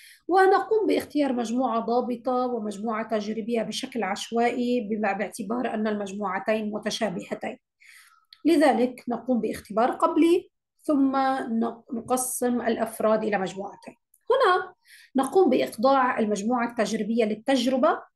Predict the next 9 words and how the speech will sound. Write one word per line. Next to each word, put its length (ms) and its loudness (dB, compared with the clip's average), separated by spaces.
أو 120 6
المتغير 580 0
المستقل، 840 0
ولكن 420 4
المجموعة 720 -2
الثانية، 460 -2
المجموعة 560 -4
الضابطة، 500 -2
لا 320 -2